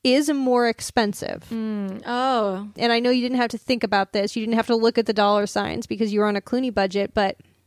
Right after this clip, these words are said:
Speaker 1: you know, every travel blog and travel vlog I watched and read, they were going, "Look, this ain't cheap, girlfriend." And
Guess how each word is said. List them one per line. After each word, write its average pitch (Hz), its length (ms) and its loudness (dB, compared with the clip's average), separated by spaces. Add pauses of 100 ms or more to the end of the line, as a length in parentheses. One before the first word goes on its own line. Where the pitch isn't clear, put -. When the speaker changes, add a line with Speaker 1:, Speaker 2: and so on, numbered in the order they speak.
(120)
Speaker 1:
you 226 100 -10
know, 214 240 -4
every 254 300 -2
travel 240 420 0
blog 214 400 2
and 208 140 -6
travel 208 340 -2
vlog 208 560 2
I 202 160 0
watched 208 380 0
and 202 140 -6
read, 226 380 2 (880)
they 247 160 2
were 254 120 4
going, 240 320 0
"Look, 302 320 2
this 269 260 -6
ain't 359 300 -4
cheap, 339 420 -4 (380)
girlfriend." 220 880 -4 (760)
And 262 720 2